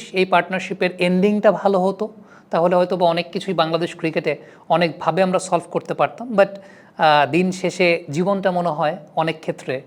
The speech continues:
অনেকভাবেই নিষ্ঠুর এবং সেই নিষ্ঠুরতার একটা বড় এক্সাম্পল, আহ, সাকিব আল হাসানকে যখন এইভাবে বিদায় দিতে হচ্ছে, সেক্ষেত্রে কিন্তু অবশ্যই সেই নিষ্ঠুরতার জায়গাটা প্রকাশিত হয়। এবং, আহ, সাকিব আল হাসানের মতো ক্রিকেটার,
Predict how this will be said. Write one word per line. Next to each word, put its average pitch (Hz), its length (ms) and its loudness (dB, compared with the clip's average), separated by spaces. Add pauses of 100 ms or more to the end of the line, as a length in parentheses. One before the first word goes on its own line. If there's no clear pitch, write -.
(240)
অনেকভাবেই 160 480 -2
নিষ্ঠুর 131 580 -10 (100)
এবং 139 300 -6 (360)
সেই 214 200 2
নিষ্ঠুরতার 170 840 -2
একটা 151 480 -2 (380)
বড় 156 240 4
এক্সাম্পল, 127 640 -2 (120)
আহ, 120 220 -6
সাকিব 156 360 -4
আল 147 80 -2
হাসানকে 147 340 -4
যখন 151 240 -4
এইভাবে 151 340 -2
বিদায় 147 300 0
দিতে 175 220 -4
হচ্ছে, 156 340 -8 (720)
সেক্ষেত্রে 156 480 -6
কিন্তু 139 260 -8
অবশ্যই 127 520 -6 (300)
সেই 147 180 -4
নিষ্ঠুরতার 139 560 -8
জায়গাটা 131 540 -4 (520)
প্রকাশিত 139 480 -6
হয়। 127 280 -4
এবং, 135 460 -8
আহ, 131 180 -10
সাকিব 165 360 -2
আল 151 100 0
হাসানের 156 320 -2
মতো 156 200 -4
ক্রিকেটার, 165 600 -4